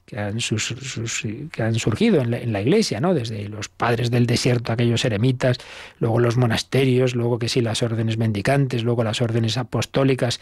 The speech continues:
estilo Compañía de Jesús, las órdenes de enseñanza, etcétera, etcétera. Luego ya institutos seculares. Bueno, pues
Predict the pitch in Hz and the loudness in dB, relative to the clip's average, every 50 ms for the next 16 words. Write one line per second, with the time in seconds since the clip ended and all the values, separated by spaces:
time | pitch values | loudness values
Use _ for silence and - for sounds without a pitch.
0 | - - - _ - - - 107 107 110 - 117 107 104 - 90 98 113 113 107 | -12 -20 -20 _ -12 -6 -2 0 0 0 0 0 0 0 0 0 2 2 2 2
1 | 104 - - 117 - - 139 147 147 131 120 98 - 120 110 113 120 117 117 110 | 2 0 -2 -2 0 2 4 4 2 2 0 -2 -4 -6 -4 -2 -2 -2 0 -2
2 | 107 104 101 101 - - 90 82 95 139 160 151 - 143 131 175 175 - 160 139 | -2 -4 -4 -4 -4 -6 -4 -2 0 2 2 2 2 2 0 0 0 0 0 0
3 | 143 - 160 143 - 120 135 127 117 110 120 127 123 - - - - - - - | 2 2 0 2 2 2 2 2 2 0 0 -2 -2 -4 -8 -20 -20 -18 -14 -8
4 | - - 123 - 135 120 131 120 - - 110 - 110 113 135 151 147 120 - - | -4 -2 0 0 0 0 0 0 0 0 -2 -2 0 2 2 4 2 2 2 0
5 | 120 110 110 - - 139 117 - | 0 0 -2 0 0 0 0 0